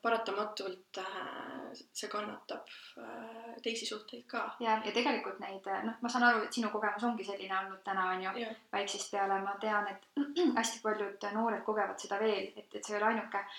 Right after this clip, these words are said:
Speaker 2: Kui ma mõtlen näiteks enda peale,
Speaker 1: Mhm.
Speaker 2: siis, äh, noh, ütleme, need on need suhted vanematega, on ju, millest
Speaker 1: Mhm.
Speaker 2: saab kõik alguse. Et, äh,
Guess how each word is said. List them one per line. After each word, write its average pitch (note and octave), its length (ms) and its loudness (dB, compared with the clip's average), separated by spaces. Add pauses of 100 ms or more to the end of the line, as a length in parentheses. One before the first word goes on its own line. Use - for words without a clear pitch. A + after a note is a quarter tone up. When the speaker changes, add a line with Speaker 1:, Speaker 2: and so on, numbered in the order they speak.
(200)
Speaker 2:
Kui - 80 -6
ma G#3 80 2
mõtlen G#3+ 240 0
näiteks G3 280 -4
enda A#3+ 260 6
peale, G3 340 2 (100)
Speaker 1:
Mhm. A3 220 -6 (240)
Speaker 2:
siis, G#3 240 -2
äh, G3+ 400 4
noh, G#3+ 80 0 (120)
ütleme, A3+ 180 0
need G#3+ 140 2
on G3+ 60 0
need G3+ 120 -2
suhted C4+ 320 0
vanematega, G3+ 540 6
on F#3+ 140 2
ju, G3 80 -2 (100)
millest G#3+ 200 0
Speaker 1:
Mhm. A3+ 60 0
Speaker 2:
saab G#3 160 -2
kõik G#3 260 2
alguse. F#3+ 300 0 (800)
Et, G3 420 -4
äh, G3 520 2